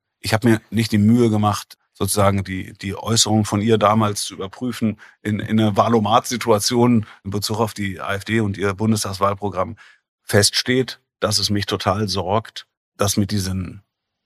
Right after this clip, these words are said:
teilweise ja Falschinformationen, Missinformationen, mit diesen Gefühlen, mit diesen Stimmungen Stimmen geholt werden. Meine Haltung dazu ist immer, ich verachte nicht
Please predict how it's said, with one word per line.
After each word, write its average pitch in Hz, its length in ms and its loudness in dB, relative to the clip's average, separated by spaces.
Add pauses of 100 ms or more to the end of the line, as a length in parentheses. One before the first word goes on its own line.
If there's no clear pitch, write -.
(140)
teilweise 92 380 -4
ja - 100 -8
Falschinformationen, 95 880 0
Missinformationen, 95 760 -2
mit 90 140 -8
diesen 98 200 -2
Gefühlen, 117 540 2
mit 92 140 -2
diesen 95 180 -4
Stimmungen 110 600 4 (440)
Stimmen 147 460 2
geholt 95 400 0
werden. 104 420 -2 (200)
Meine 107 420 0
Haltung 131 260 2
dazu 110 260 2
ist 104 140 0
immer, 110 260 2 (360)
ich - 300 -8 (600)
verachte - 520 0
nicht 120 340 0